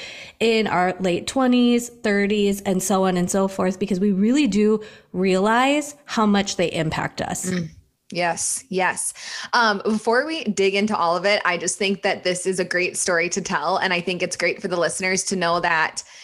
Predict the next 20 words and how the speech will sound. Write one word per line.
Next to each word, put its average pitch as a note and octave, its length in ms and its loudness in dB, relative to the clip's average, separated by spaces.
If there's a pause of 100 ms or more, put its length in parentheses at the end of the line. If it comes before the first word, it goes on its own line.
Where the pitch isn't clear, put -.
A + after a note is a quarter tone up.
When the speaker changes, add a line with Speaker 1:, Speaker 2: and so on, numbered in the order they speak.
(100)
Speaker 2:
like, G3 260 0
you G#3+ 160 2
make G3+ 300 2
an A#3+ 80 0
impact F#3+ 480 -2
with G3 100 -2
someone F#3+ 560 -2
somewhere F#3+ 680 0
and G3+ 180 0
someday G3+ 300 2
your F#3 140 2
paths F3 360 -2
might F3+ 240 -2
cross. G#3 380 0
So G#3 160 2
if G3 200 -2
you G3+ 140 2
have F#3 240 -2
been F#3 220 0
debating F#3 600 0